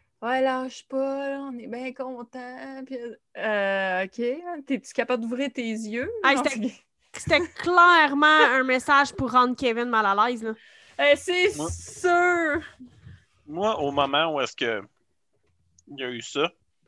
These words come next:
Speaker 3: jusqu'à temps qu'il y ait leur conversation, après, je pensais que c'était son petit frère, genre son petit frère
Speaker 1: <laughs>
Speaker 3: adolescent, là.
Speaker 2: Oui.
Speaker 1: <laughs>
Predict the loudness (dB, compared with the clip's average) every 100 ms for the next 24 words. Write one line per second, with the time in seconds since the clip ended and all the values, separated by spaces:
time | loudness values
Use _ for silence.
0 | _ _ _ -8 -2 -2 2 2 4 2
1 | 4 4 4 2 0 0 0 -2 -2 -6
2 | -8 -8 -16 -10 -10 -6 -2 -2 -4 _
3 | _ -16 0 0 0 -2 -4 -4 -6 -4
4 | -8 -10 -10 -2 0 -2 -6 _ _ -4
5 | -2 -2 0 4 6 8 8 8 8 6
6 | 6 4 2 2 -2 -2 -6 -16 _ _
7 | _ _ -6 -6 -8 _ -2 -2 0 -2
8 | -2 -4 4 4 6 6 6 6 2